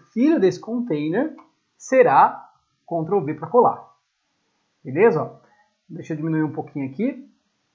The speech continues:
Beleza, tira esses espaços. Então, repare que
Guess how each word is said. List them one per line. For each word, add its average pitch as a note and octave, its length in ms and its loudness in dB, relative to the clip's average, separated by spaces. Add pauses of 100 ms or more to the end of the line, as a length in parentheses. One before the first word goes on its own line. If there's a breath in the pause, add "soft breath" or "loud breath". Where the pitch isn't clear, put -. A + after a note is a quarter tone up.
(200)
Beleza, G3 560 -6
tira C#3+ 220 -10
esses C3+ 180 -14
espaços. E3+ 600 0
Então, B3 340 -6
repare A#3 720 4 (220)
que F3 360 -6